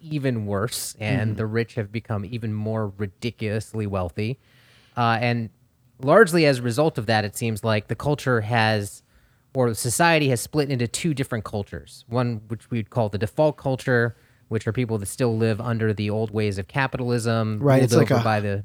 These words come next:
Speaker 2: it's like a hyper-capitalism kind of.
Speaker 1: Exactly, ruled over by the hyper rich, which are called the Zada rich in this
Speaker 2: <laughs>
Speaker 1: world.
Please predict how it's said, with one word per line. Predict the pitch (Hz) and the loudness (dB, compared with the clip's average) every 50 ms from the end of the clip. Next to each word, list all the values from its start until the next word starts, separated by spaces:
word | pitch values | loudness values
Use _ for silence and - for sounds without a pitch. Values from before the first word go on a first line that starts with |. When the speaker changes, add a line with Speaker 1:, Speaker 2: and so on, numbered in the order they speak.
| - _ - | -6 _ -2
Speaker 2:
it's | 143 - | 0 2
like | 156 139 | 2 2
a | 120 | 2
hyper-capitalism | - - 160 156 143 - 127 127 - 156 127 113 - - 127 120 117 110 - 107 107 | 2 4 2 2 4 2 -2 0 2 0 0 0 0 0 0 0 2 0 0 -2 -4
kind | 104 - 98 90 95 | -4 -6 -6 -8 -10
of. | - - _ _ _ _ _ _ _ _ - - _ _ - | -12 -16 _ _ _ _ _ _ _ _ -20 -20 _ _ -2
Speaker 1:
Exactly, | 147 143 120 135 165 156 143 - - 120 120 | -2 0 4 6 6 6 6 4 2 2 2
ruled | 123 151 156 151 143 | 4 4 4 6 6
over | 143 139 123 135 135 | 6 6 4 4 2
by | 117 131 123 120 | 4 4 4 4
the | 120 | 2
hyper | - 135 135 127 - 123 110 | 2 0 -2 0 0 -2 -2
rich, | 104 113 120 131 - - - | 0 0 -2 -2 -4 -6 -8
which | 127 113 - | -8 -8 -6
are | 110 | -8
called | 101 - 110 104 95 95 98 - _ | -8 -6 -6 -8 -8 -10 -14 -14 _
the | - 113 | -6 -6
Zada | 107 95 95 113 - 117 123 127 127 | -6 -4 -2 -2 0 0 2 0 0
rich | 113 120 123 127 - - - - - - - | 2 2 0 0 0 -4 -6 -8 -4 4 6
in | 170 175 | 6 6
this | 123 120 117 156 | 6 4 2 2
Speaker 2:
<laughs> | |
Speaker 1:
world. | 156 120 120 123 123 120 | 2 4 2 2 0 -2